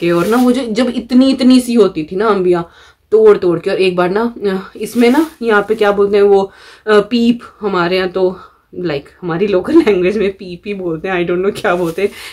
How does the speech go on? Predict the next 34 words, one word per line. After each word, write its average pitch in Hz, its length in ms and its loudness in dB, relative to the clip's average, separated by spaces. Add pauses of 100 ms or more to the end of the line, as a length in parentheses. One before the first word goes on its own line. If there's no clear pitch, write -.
(120)
acid 214 340 0
होता 185 220 2
है 170 100 -4
यहाँ 175 320 -4
पे 180 80 -6
ना 233 240 -4
आम 185 200 -6
में। 170 180 -4 (560)
तो 202 60 -12
यहाँ 175 340 -8
से 180 140 -12
ना 190 100 -12
मुंह 190 280 -4
भी 208 120 -4
जल 170 140 -4
गया 147 280 -14
था 151 120 -20
एक 143 260 -20
बार, 143 220 -20 (320)
but 190 240 -6 (520)
चोरी 185 300 -6
करके 196 400 -10
जो 185 160 -8
फल 190 300 -8
खाने 196 320 -8
का 190 120 -12
मजा 180 340 -6
है 180 100 -6
ना 180 100 -4
बचपन 196 400 -10
में, 180 240 -10 (560)
ऑसम 170 420 -12
होता 147 280 -16
है। 151 160 -20